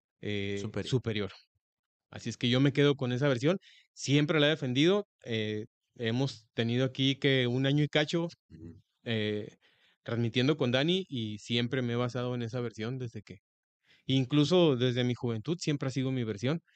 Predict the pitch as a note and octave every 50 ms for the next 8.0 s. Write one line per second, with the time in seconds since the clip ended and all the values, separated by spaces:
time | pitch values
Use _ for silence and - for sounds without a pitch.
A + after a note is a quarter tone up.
0 | _ - D3+ D3+ D3 D3 C#3 - A#2+ A#2+ A2+ A2 A2 A#2 A#2+ C#3 C3+ - B2 B2+
1 | B2 - C#3+ C#3+ D3 C3+ C3 - B2+ A#2+ B2+ A#2+ - C3+ C3+ C#3 C#3+ C#3 - A#2
2 | G#2+ - A#2+ A#2 B2 A#2+ - B2 A2+ A2 A2 G#2+ - - A2+ A2+ A#2+ A#2 - C#3
3 | C3+ A#2 - - B2+ A#2+ C#3+ C#3 C3+ B2+ B2+ B2+ B2 C#3+ C#3+ C#3 C3+ B2+ - C3
4 | B2 C3 C3 - D3+ C#3+ C#3 C#3+ C3+ B2 A#2 B2 C3+ - _ _ _ _ _ D3
5 | A#2+ A#2+ A#2 - _ C#3 B2+ A#2+ - C3+ C3 A#2+ - F3 F3 F#3 F#3 F#3+ F3+ -
6 | G3 F#3 F#3+ F#3 - - B2+ C3 B2+ - D3 D3 - F#3 F3+ F3 D3+ C3+ B2 -
7 | C3+ C#3 D3+ E3 F3+ F3+ F3 E3 D3+ C#3 B2 - C3 B2+ D3+ D3+ - G3 G3+ A3+